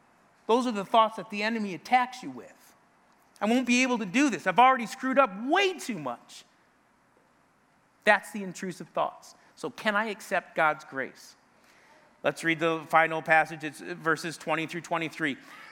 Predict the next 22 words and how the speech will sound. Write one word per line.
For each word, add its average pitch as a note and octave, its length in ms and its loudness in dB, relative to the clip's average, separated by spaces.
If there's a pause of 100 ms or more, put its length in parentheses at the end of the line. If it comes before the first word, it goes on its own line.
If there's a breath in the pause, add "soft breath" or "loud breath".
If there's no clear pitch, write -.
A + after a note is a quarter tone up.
"When F#3+ 160 2
your F#3+ 120 2
son G#3 380 4
asks F#3+ 520 0
you G#3 200 -4
in F#3 240 -6
time F3 400 2
to F#3+ 80 -4
come, C#3 480 -4 (440 loud breath)
'What F#3 220 4
is A3 180 -4
the G#3+ 100 -2
meaning G3+ 460 0
of E3 120 0
the D#3 80 -6
testimonies G3+ 920 -2
and E3 220 -6
the D#3 60 -6
statutes F#3+ 800 -2
and E3 200 -4
the D#3 80 -4
rules D#3 800 0